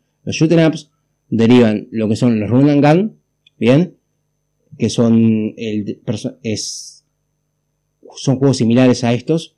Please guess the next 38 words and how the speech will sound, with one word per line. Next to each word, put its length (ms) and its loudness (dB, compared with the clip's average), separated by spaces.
Bien, 200 -4
esto 200 -4
es 120 -4
el, 240 -2
esto 160 -6
es 80 2
lo 60 2
que 60 0
yo 80 0
le 80 0
digo, 100 0
esto 140 -2
es 80 -6
un 180 4
bullet 260 2
hell. 200 -8
Es 220 -8
un 120 -2
juego 460 2
en 140 0
donde 400 2
hay 360 0
muchísimas 580 0
balas, 380 -14
muchísimas 640 0
balas. 360 -10
Es 220 -10
un 120 -2
juego 320 0
que 80 -10
se 120 -4
basa 320 -4
demasiado 800 2
en 320 0
me-, 320 2
la 80 -4
memoria, 560 2
¿bien? 340 2